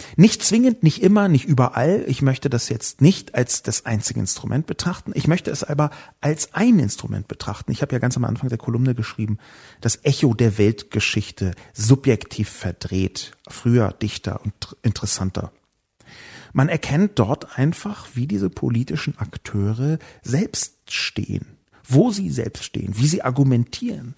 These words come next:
wie sie bereit sind, sich einer Öffentlichkeit auszusetzen. Ich glaube, dass auf Twitter vielleicht nicht zwingend Weltgeschichte geschrieben wird,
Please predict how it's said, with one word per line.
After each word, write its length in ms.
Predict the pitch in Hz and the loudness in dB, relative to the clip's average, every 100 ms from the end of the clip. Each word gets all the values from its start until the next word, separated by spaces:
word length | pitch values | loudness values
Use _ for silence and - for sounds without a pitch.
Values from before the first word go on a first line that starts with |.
| - - - - | -20 -20 -14 0
wie 160 | 151 | 0
sie 140 | 170 156 | 2 2
bereit 500 | 131 107 104 175 - | 2 2 -2 -4 -4
sind, 300 | - 170 - | 0 0 0
sich 260 | 147 - | -4 -2
einer 240 | 135 135 - | 0 2 0
Öffentlichkeit 840 | 139 269 - 127 - 98 90 - - _ - | -4 -6 -6 -6 -4 -4 -4 -8 -20 _ -14
auszusetzen. 840 | 95 - - - - - - - _ _ _ _ _ _ - - - _ _ - | -10 -8 -8 -10 -10 -8 -10 -10 _ _ _ _ _ _ -20 -20 -20 _ _ -4
Ich 280 | 127 - - | -2 -2 0
glaube, 420 | 117 110 165 175 | 4 6 6 4
dass 260 | 135 - | 4 2
auf 200 | - 113 | -2 -4
Twitter 400 | - - 131 208 | -4 -2 0 0
vielleicht 420 | - 135 123 - 123 | -2 -2 -2 -2 -2
nicht 240 | 107 - | -2 -4
zwingend 400 | - 117 110 110 | -2 2 0 0
Weltgeschichte 600 | 170 311 - - 151 - | -4 -4 -6 -6 -8 -6
geschrieben 460 | 120 - 123 113 101 | -6 -4 -6 -6 -6
wird, 180 | 110 - | -8 -10